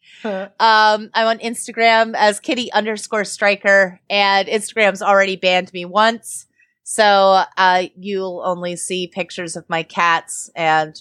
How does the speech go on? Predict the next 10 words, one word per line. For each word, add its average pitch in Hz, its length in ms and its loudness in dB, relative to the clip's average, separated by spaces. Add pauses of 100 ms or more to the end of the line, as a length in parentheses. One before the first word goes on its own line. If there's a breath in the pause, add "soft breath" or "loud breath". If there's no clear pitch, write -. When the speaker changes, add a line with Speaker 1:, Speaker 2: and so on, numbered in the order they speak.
Speaker 2:
my 156 460 -4 (400)
food 226 420 -6 (120)
that 226 160 2
I 233 80 2
cook, 247 500 -2
pretty 233 220 -4
much, 226 560 -4 (460 loud breath)
on 208 280 2
there. 220 520 4 (400 loud breath)
Um, 202 420 4